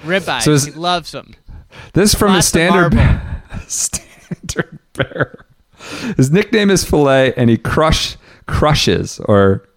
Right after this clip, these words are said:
Speaker 2: maybe he crushed then, Snickers on the course. Just loves Snickers, hammers Snickers on the course.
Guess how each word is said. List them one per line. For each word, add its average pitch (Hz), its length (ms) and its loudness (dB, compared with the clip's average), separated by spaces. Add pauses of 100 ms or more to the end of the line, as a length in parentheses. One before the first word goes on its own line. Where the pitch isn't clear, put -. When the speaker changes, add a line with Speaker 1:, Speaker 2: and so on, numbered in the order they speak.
Speaker 2:
maybe 110 240 2
he 98 60 4
crushed - 420 0
then, 90 320 0
Snickers 90 720 -2
on 98 160 2
the 92 80 2
course. - 480 -2 (580)
Just 113 260 -4
loves 127 340 2
Snickers, - 580 -6
hammers 113 420 0
Snickers - 440 -6
on 92 140 -6
the - 80 -10
course. - 420 -10